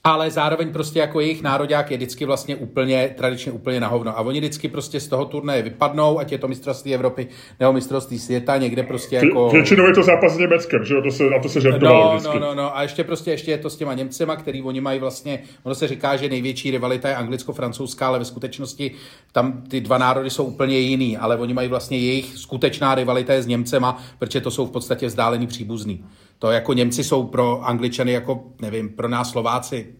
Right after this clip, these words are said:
Speaker 1: ne-, nebo tak asi ne, ale jako víš co, taková prostě jako je to vlastně,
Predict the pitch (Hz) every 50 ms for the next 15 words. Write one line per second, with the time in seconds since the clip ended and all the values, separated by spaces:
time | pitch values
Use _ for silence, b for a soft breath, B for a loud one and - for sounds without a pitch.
0 | _ 101 107 117 120 - 120 - - 131 131 127 135 131 120 - - 127 120 -
1 | - 120 - - 127 117 117 131 139 143 143 131 - - B B B B - 143
2 | 147 165 147 151 160 - 143 120 - 120 - 151 139 131 131 - 139 127 - 160
3 | 147 139 - 160 156 156 156 165 151 160 147 151 - 160 151 151 151 B